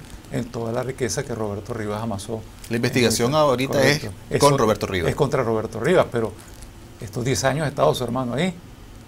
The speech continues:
Speaker 1: ha sido el embajador, entonces no hay duda de que debe tener mucha, mucha, mucha relación o mucha información. Entonces lo protegen,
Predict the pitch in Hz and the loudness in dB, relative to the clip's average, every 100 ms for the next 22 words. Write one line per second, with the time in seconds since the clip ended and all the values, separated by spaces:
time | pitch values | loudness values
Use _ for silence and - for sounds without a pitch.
0 | - 113 127 147 156 113 104 127 175 - | -10 -4 0 2 2 2 2 2 2 -2
1 | - - 117 117 131 113 151 139 127 123 | -12 -12 -6 -4 -2 0 2 2 -2 -8
2 | 123 131 131 131 135 139 151 120 101 - | -4 -4 -2 -2 0 0 0 -4 -8 -12
3 | - - - 135 139 139 127 143 156 147 | -18 -16 -6 -4 -2 -2 -2 4 6 6
4 | 131 113 143 147 139 123 - 139 - 120 | 4 2 2 2 0 -2 -6 -8 -6 -8
5 | 101 135 120 120 107 - - - 127 135 | -4 -2 -2 -4 -8 -12 -18 -10 -4 0
6 | 131 113 156 147 202 220 | 0 4 6 6 4 0